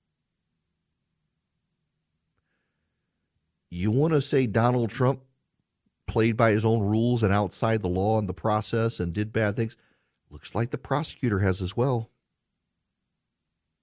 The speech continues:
Looks like the prosecutor has. And given the ethical breach, if, if the prosecutor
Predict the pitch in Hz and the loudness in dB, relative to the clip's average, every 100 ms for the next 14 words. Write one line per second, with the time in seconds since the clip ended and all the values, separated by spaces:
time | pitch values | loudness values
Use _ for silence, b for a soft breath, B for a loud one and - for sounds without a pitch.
0 | _ _ _ _ _ _ _ _ _ _ | _ _ _ _ _ _ _ _ _ _
1 | - 107 - 127 131 - - 143 - - | -8 -8 -4 -4 -6 -8 -6 -6 -6 -6
2 | 107 101 95 92 - - _ _ _ _ | -2 0 0 -2 -6 -18 _ _ _ _
3 | _ _ _ _ _ _ _ _ _ _ | _ _ _ _ _ _ _ _ _ _
4 | _ _ _ _ _ _ _ - 95 85 | _ _ _ _ _ _ _ -8 -8 -4
5 | 95 120 135 110 110 117 135 - 95 101 | -2 -2 -2 0 0 -2 -4 -4 -4 -2
6 | 131 143 - - 120 98 - 110 98 - | -4 -4 -8 -6 -4 -4 -2 -4 -2 -2
7 | 104 - - 160 196 - 190 - 107 101 | -4 -4 -6 0 0 -2 -8 -2 -2 -2
8 | 113 | -4